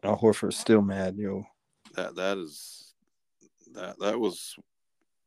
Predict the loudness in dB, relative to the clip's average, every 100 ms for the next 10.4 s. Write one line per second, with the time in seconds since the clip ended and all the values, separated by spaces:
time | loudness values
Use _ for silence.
0 | _ _ _ _ -20 -20 _ 8 10 12
1 | 10 4 -2 -8 _ -20 -8 -8 -4 -2
2 | -2 -4 -8 -16 -6 -4 -4 -8 -20 -20
3 | -18 -18 -18 -16 -16 -16 -20 _ _ -4
4 | -2 2 2 0 0 0 0 -4 -8 -10
5 | -12 -18 -18 -18 -20 _ _ _ _ _
6 | _ -4 0 2 2 2 -6 -6 -6 -6
7 | -6 -6 -6 -4 -4 -2 -2 4 6 4
8 | 2 0 0 4 2 4 -6 -4 -4 -6
9 | -8 -14 -20 -18 -18 -20 -20 _ -8 -4
10 | -4 0 0 0